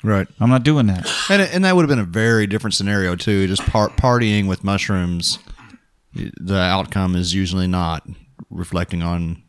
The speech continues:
Speaker 1: your relationships and
Speaker 2: Right.
Speaker 1: how to improve. Yeah.
Speaker 2: So,
Speaker 1: So
Speaker 2: yeah, I, I, I definitely think this is something that's gonna be very, very helpful in the future.
Speaker 1: Well, I sure hope so, and I hope that, I hope that we get to be part of that, and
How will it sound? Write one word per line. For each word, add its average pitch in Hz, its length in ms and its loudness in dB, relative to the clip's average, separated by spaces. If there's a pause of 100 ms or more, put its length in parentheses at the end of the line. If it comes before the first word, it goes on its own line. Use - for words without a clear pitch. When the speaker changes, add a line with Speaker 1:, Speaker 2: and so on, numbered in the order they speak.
(180)
Speaker 1:
your 87 220 -4
relationships 85 760 -6
and 82 140 -2
Speaker 2:
Right. 104 240 4 (140)
Speaker 1:
how 90 160 -6
to 85 60 -8
improve. 85 500 -8 (420)
Yeah. 85 200 -8 (1200)
Speaker 2:
So, 156 140 4
Speaker 1:
So 160 60 2
Speaker 2:
yeah, 147 340 2
I, 120 480 2 (200)
I, 107 100 2
I 127 40 2
definitely 117 380 2
think 104 240 0
this 98 220 -2
is 95 120 -4
something 101 400 0
that's 98 200 -2
gonna 101 200 0
be 98 400 2 (240)
very, 110 600 2 (800)
very 110 280 2
helpful - 520 -2 (400)
in 98 80 4
the 98 60 4
future. - 400 -2 (460)
Speaker 1:
Well, 90 120 -6
I 92 60 2
sure 95 180 -2
hope 90 180 -4
so, 82 220 -4
and 82 100 -6
I 82 40 -6
hope 87 160 -8
that, 78 160 -8 (840)
I - 80 -6
hope 95 140 -4
that 90 100 -4
we 90 100 -2
get 87 120 -4
to 85 60 -8
be 85 100 -2
part 92 220 0
of 85 60 -4
that, 90 280 -4
and 85 200 -8